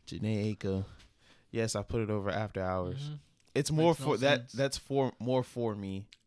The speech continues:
Speaker 2: It makes no sense.
Speaker 1: But I like, After Hours is on my list.
Speaker 2: Yeah, it's fine.
Speaker 1: <laughs> Yeah, hater.
Speaker 2: My number two,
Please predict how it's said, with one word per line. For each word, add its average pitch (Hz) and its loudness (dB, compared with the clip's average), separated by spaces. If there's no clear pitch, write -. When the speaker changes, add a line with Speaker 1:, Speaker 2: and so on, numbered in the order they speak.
Speaker 2:
It 117 -20
makes 120 -20
no 113 -18
sense. - -20
Speaker 1:
But 107 -2
I 104 2
like, 104 -2
After - -8
Hours 170 -6
is 135 -12
on 160 -10
my 104 -10
list. 131 -8
Speaker 2:
Yeah, 185 -4
it's 190 2
fine. 185 -2
Speaker 1:
<laughs> - -20
Yeah, - -14
hater. 92 -8
Speaker 2:
My 135 -8
number 147 -8
two, 175 -8